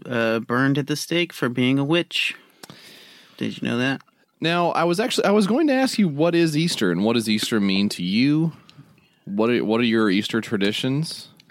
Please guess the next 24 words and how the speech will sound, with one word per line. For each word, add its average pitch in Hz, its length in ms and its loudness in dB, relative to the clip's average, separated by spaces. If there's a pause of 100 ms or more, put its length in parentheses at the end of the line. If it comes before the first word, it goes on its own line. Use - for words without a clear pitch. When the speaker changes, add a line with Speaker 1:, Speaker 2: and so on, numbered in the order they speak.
(240)
Speaker 2:
Um, 82 100 -4 (680)
Speaker 1:
Mm-hmm. - 20 -
Speaker 2:
what 90 280 0
is 113 200 -2
your 127 300 0
history 147 400 0
with 98 180 2
Easter? - 400 -8 (180)
But 117 140 2
you 220 80 2
kinda 320 200 2
cut 156 220 -2
right 104 260 0
to 139 120 -6
the - 80 -4
chase. - 760 -2 (640)
Speaker 1:
Yeah, 120 460 -4 (100)
they, 117 340 -2
uh, 120 540 -4 (140)
killed 196 320 -2
him. - 180 -8 (300)
They, 107 160 -8
uh, 107 60 -8
uh, 120 840 -4